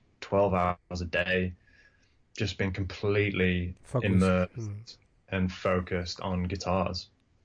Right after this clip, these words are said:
Speaker 2: So you changed, uh, completely your life suddenly. <laughs>
Speaker 1: Absolutely,
Speaker 2: Yeah.
Speaker 1: yeah. Just kind of,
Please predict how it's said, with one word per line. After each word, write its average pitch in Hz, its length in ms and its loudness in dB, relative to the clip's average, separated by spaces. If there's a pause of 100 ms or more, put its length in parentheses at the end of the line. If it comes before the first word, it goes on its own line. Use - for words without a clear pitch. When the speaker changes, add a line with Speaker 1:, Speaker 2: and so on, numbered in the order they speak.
(140)
Speaker 2:
So - 160 0
you 127 160 6
changed, 151 400 2
uh, 135 360 0
completely 135 460 0
your 120 140 0
life 120 420 0
suddenly. 117 680 0 (160)
<laughs> - 180 -6
Speaker 1:
Absolutely, 104 600 -2
Speaker 2:
Yeah. 117 100 0
Speaker 1:
yeah. 92 240 0 (240)
Just 104 260 -10
kind 107 220 0
of, 92 200 0